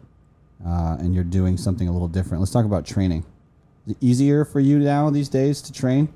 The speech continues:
and less, like, stressful than it was when you were that busy? And has that kind of helped you flourish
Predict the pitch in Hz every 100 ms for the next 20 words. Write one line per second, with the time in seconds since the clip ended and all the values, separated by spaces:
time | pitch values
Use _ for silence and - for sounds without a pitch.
0 | - _ _ _ - 101 104 104 - 104
1 | 101 95 - - 98 - 131 139 - _
2 | _ 117 110 104 117 131 120 113 113 110
3 | 107 107 98 110 107 131 - _ _ _
4 | _ - 104 95 104 120 120 113 101 110
5 | - 101 - 113 110 123 - -